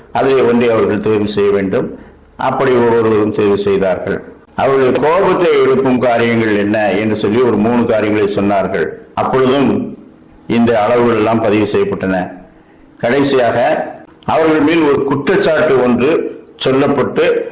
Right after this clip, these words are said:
அந்த குற்றச்சாட்டை அவர்கள் மறுத்து பேச வேண்டும். அப்படி பேச சொன்னார்கள். அப்பொழுதும் அதை எல்லாவற்றையும் பதிவு செய்தார்கள்.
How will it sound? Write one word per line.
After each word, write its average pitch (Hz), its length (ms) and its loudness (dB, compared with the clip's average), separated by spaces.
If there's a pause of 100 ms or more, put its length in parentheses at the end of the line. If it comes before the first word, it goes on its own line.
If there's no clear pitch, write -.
(140)
அந்த - 180 0
குற்றச்சாட்டை 143 640 0
அவர்கள் 123 280 2
மறுத்து 131 460 0
பேச 113 380 0
வேண்டும். 95 440 0 (1200)
அப்படி 135 260 0
பேச 120 300 0
சொன்னார்கள். 95 600 -2 (800)
அப்பொழுதும் 123 580 0
அதை 104 300 0
எல்லாவற்றையும் 107 640 0
பதிவு 101 280 0
செய்தார்கள். 92 640 -2